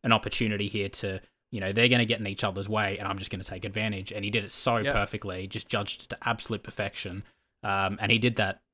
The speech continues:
Speaker 1: you know, all the way through the, the beginning stages to, to fight his way through, uh,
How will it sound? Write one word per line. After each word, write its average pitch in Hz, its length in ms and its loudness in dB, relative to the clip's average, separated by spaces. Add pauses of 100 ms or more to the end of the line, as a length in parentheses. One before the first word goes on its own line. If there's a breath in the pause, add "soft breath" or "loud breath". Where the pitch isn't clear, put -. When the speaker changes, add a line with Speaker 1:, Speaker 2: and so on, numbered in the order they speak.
(100)
Speaker 1:
you 107 80 -2
know, 95 180 -6 (240)
all 104 160 -2
the 104 80 0
way 101 120 0
through 101 300 -2
the, 101 180 -2
the 104 100 -8
beginning 101 320 -4
stages 107 480 -4
to, 101 200 -4
to - 160 -8
fight 104 240 0
his 98 140 -6
way 101 120 -6
through, 98 460 -6 (480)
uh, 101 240 -2